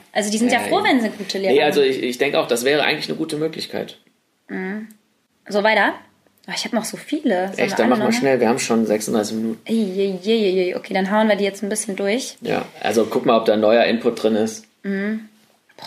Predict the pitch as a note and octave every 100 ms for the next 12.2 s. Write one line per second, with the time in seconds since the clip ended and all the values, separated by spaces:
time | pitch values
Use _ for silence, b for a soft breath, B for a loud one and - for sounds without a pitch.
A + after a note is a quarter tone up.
0 | - - - - - - - - - _
1 | _ _ _ _ _ G3+ A3+ A#3+ A#3 A3+
2 | A#3+ A3+ G#3+ G#3+ - G#3+ - A#3+ A#3+ B3+
3 | B3 A#3+ A3+ A#3 A#3 A#3 A#3 - _ _
4 | G#3+ G#3 G3+ G3 G3 _ _ _ _ _
5 | - G#3+ G#3 G#3 _ - F3 G#3+ G#3+ A3
6 | A3+ A#3 A3 G3 A3 G#3+ A3 A#3+ A3+ A3+
7 | A3 G#3 G#3 - C4 C4 C4+ A3+ A3+ G#3+
8 | A3 A3 A#3 F#3+ G#3+ G#3 G#3 A3 B3 C4+
9 | C#4 A3+ - G#3+ G#3+ A3 A3 A3 - G#3+
10 | A#3+ A#3+ A3+ A3 G#3+ A3 A3 A3 A3+ A#3
11 | A3 A3 G#3 - A3 G#3 G#3+ G#3+ G3 G3
12 | G3